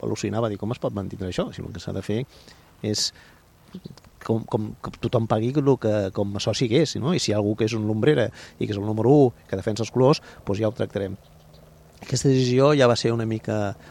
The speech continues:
una mica impopular. Després, l'altre, ara se m'ha anat al cap, però bueno, la, la, la, hi ha hagut algunes situacions puntuals, eh, que han sigut una mica desagradables. Vam tindre que prendre una decisió també després de... Bueno, la segona, la, la més traumàtica ha sigut l'assemblea aquella, eh, que ens va desbordar totalment,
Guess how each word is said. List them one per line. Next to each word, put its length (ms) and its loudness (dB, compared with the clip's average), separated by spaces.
una 140 -4
mica 180 -4
impopular. 540 -4
Després, 720 2
l'altre, 480 0
ara 120 -2
se 100 -10
m'ha 60 -4
anat 180 -4
al 140 -4
cap, 240 -2
però 120 0
bueno, 280 2
la, 260 0
la, 140 -2
la, 120 -4
hi 60 4
ha 20 6
hagut 200 4
algunes 400 8
situacions 460 2
puntuals, 640 4
eh, 140 -2
que 80 0
han 40 0
sigut 220 0
una 80 2
mica 160 0
desagradables. 600 2
Vam 140 0
tindre 300 0
que 140 0
prendre 240 0
una 80 0
decisió 640 0
també 260 -2
després 300 0
de... 100 -4
Bueno, 240 -2
la 120 0
segona, 400 4
la, 240 -2
la 100 0
més 140 4
traumàtica 440 6
ha 20 6
sigut 200 2
l'assemblea 560 0
aquella, 420 -6
eh, 60 -6
que 60 -6
ens 160 -8
va 100 -4
desbordar 480 -4
totalment, 460 -6